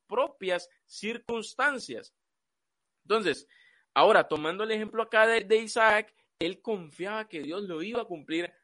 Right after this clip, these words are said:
aún siendo su edad avanzada. Entonces, mi hermano y amigo, a reafirmar nuestra fe, así como Abraham, confiaremos cada día más en nuestro Dios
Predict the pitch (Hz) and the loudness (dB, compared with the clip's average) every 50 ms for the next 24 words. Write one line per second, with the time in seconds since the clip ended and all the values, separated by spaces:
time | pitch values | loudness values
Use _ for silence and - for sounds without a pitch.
0 | _ - - 131 135 139 160 190 214 214 214 _ _ _ _ - - 160 160 175 | _ -6 -2 -2 0 0 -2 -2 -6 -8 -12 _ _ _ _ -14 -12 -10 -10 -10
1 | 170 160 - 131 127 131 139 143 143 143 _ _ _ _ _ _ - - 127 131 | -10 -10 -8 -8 -4 -2 -2 -2 -4 -6 _ _ _ _ _ _ -6 -2 -2 0
2 | 127 123 117 110 110 107 - - 107 101 98 95 92 92 - _ _ _ _ _ | 0 -2 -2 -4 -8 -10 -10 -8 -6 -6 -6 -6 -8 -12 -16 _ _ _ _ _
3 | _ _ _ - 190 196 170 139 127 - - _ _ - 147 156 160 165 202 208 | _ _ _ -4 -4 -4 -4 -4 -8 -12 -14 _ _ -4 -2 -2 2 2 2 2
4 | 214 214 202 180 170 165 151 123 104 101 - _ _ _ _ _ _ _ _ _ | 2 0 0 0 0 0 0 0 -2 -4 -12 _ _ _ _ _ _ _ _ _
5 | _ - 131 143 151 156 160 160 - - 160 147 147 147 156 175 202 214 220 214 | _ 2 4 4 6 4 4 2 2 -2 -6 -6 -4 -2 0 0 0 0 0 -4
6 | 214 214 - - 214 202 202 - - 175 139 123 120 - - 170 - - 190 190 | -6 -8 -6 -4 -4 -4 -4 -4 -2 0 2 2 0 -2 -6 -12 -8 -6 -4 -2
7 | 185 180 175 170 143 117 113 113 120 - _ _ _ - 165 156 - - 165 156 | -2 -2 -2 -2 -2 -2 -4 -6 -8 -14 _ _ _ -8 -8 -8 -4 -4 -4 -4
8 | 160 185 202 190 - - - 190 196 202 185 170 190 208 214 185 170 156 165 196 | -4 -6 -8 -12 -10 -4 -2 -2 0 0 -2 -2 -4 -6 -6 -6 -6 -4 -2 -2
9 | 247 247 - - 160 147 135 127 - - 131 120 120 120 117 113 107 104 104 - | -2 -2 -4 -8 -8 -8 -8 -10 -10 -8 -8 -6 -6 -4 -4 -6 -6 -8 -10 -14
10 | - | -20